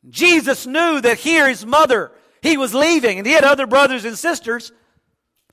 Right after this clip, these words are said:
but he wanted somebody that he loved and trusted, and there his disciple John was standing by, and Jesus looked off of the cross, and he said, "Woman, behold your son."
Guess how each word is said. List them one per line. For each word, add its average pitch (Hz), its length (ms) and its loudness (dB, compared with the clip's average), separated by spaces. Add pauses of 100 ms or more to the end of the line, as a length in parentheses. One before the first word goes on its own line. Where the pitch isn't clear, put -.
(440)
but 214 120 0
he 339 140 2
wanted 294 280 2
somebody 302 480 4
that 247 80 0
he 269 140 -2
loved 277 360 4
and 247 120 -8
trusted, 277 380 2
and 240 120 -2
there 311 160 4
his 247 100 -4
disciple 294 600 2
John 277 460 2
was 247 140 -4
standing 285 500 -2
by, 269 360 4 (240)
and 240 180 -4
Jesus 269 420 -2
looked 311 240 0
off 285 220 2
of 247 80 -6
the 233 80 -4
cross, 269 480 0 (240)
and 285 160 2
he 302 100 0
said, 285 240 2
"Woman, 294 540 2 (1300)
behold 175 520 -12
your 160 100 -20
son." 101 300 -20